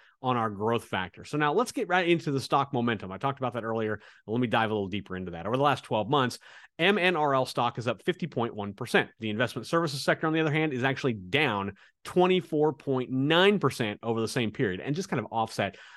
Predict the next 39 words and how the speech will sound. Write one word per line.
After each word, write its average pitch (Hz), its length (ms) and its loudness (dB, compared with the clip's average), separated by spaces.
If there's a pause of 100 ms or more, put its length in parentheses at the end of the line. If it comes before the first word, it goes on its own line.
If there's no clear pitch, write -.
Uh, 107 280 2 (120)
o-, 175 140 8
uh, 139 220 2
you 143 180 -2
know, 127 100 -2
energy, 165 340 4
oil, 143 220 4
and 123 140 0
gas 156 400 0
is 127 160 -2
actually 135 320 0
only 120 240 0
up 101 80 -4
about 104 240 -2 (160)
thirty 147 340 4
or 143 80 2
so 143 180 2
percent 147 460 -2
over 143 160 -4
the 151 80 0
last 143 220 0
twelve 151 240 2
months. 156 280 2
So 131 280 4 (320)
M 180 120 6
N 175 100 6
R 151 160 6
L 147 180 4
is 127 100 0
actually 143 340 -4
outperforming 131 800 2 (100)
both 185 320 8
its 139 200 0
service, 165 480 2
its 131 240 -4
service 160 320 0
sector 147 260 0
for 120 160 -6
investment 143 480 0